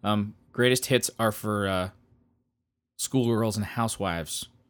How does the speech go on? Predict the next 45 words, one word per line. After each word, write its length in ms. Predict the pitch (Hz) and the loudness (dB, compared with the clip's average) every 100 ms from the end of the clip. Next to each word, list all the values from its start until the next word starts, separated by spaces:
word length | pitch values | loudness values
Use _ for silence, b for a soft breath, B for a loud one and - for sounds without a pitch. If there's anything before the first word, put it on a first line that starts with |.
| _ _ | _ _
or 100 | 101 | -4
little 220 | 113 123 110 | 0 0 0
girls 300 | 101 101 107 | -2 -4 -4
and 80 | 92 | -4
housewives." 440 | 95 - 98 92 | -4 -4 -4 -4
I 60 | 98 | -4
forget 340 | 110 101 87 | -4 -4 -2
what 160 | 101 98 | -4 -2
it 60 | |
is, 140 | 90 - | -4 -2
but 220 | 127 120 | -2 0
regardless, 540 | 120 120 107 92 - B B B B | 2 2 2 -2 -4 B B B B
um, 320 | 107 110 104 107 _ | 0 2 2 -2 _
the 160 | 117 127 | 0 2
little 200 | 139 147 | 4 4
girls 260 | 131 123 117 | 6 6 4
and 80 | |
housewives 500 | 110 127 - 120 107 | 2 2 4 4 4
in 80 | 110 | 4
the 120 | 107 | 4
audience 360 | 104 104 101 - | 6 4 2 0
might 140 | 110 | -2
be 140 | 101 101 | 0 -2
interested 360 | 98 107 107 | -2 -4 -4
in 120 | 98 95 | -2 -4
this, 260 | 92 - - | -4 -6 -4
and 220 | 104 98 b b b b | -2 -2 b b b b
maybe 180 | 113 110 | 0 2
you're 120 | 98 | 2
a 40 | |
new 140 | 98 95 | 2 2
Wilco 300 | 98 101 95 | 0 0 -2
fan 220 | 101 92 | -2 -2
and 60 | |
we'll 80 | 95 | -2
cut 220 | - 98 | -4 -6
you 60 | 98 | -6
some 160 | - 95 | -6 -6
slack 340 | 104 92 85 | -4 -4 -4
and 140 | 90 | -8
give 140 | 98 90 | -6 -6
you 60 | |
a 40 | 85 | -6
pass. 400 | - 95 90 - B B B - | -4 -4 -4 -10 B B B -4
Um, 280 | 104 101 | -2 -2